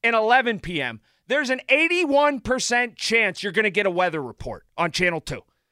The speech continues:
You know why? 'Cause people here are so damn worried about, "Oh my gosh, is it gonna rain? Oh, is it gonna snow? Oh my gosh, do I need to bring my umbrella?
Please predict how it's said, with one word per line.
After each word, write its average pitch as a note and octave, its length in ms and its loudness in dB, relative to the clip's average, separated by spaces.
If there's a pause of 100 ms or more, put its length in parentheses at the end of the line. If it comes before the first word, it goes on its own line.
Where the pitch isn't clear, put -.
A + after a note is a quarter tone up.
(180)
You A#3 140 2
know E4 120 6
why? A#3+ 440 0 (180)
'Cause C4+ 180 -4
people F4+ 520 0
here D4+ 400 0
are A3+ 140 -2
so D4+ 580 0
damn A#3+ 760 0
worried B3 680 4 (260)
about, G#3+ 300 -2
"Oh B3 220 4
my C#3+ 160 -10
gosh, G3 260 0
is - 60 -8
it D#3+ 80 -6
gonna C#3 160 -4
rain? E3+ 340 2
Oh, C#4 240 6
is F3+ 100 0
it F#3+ 100 -2
gonna D3+ 180 -10
snow? G3 400 -4 (280)
Oh D4 280 8
my E3+ 160 -2
gosh, A3+ 320 0
do F#3 80 -2
I F3 60 2
need A3 120 0
to F#3 80 -2
bring F#3+ 220 0
my F3 160 2
umbrella? E3 380 0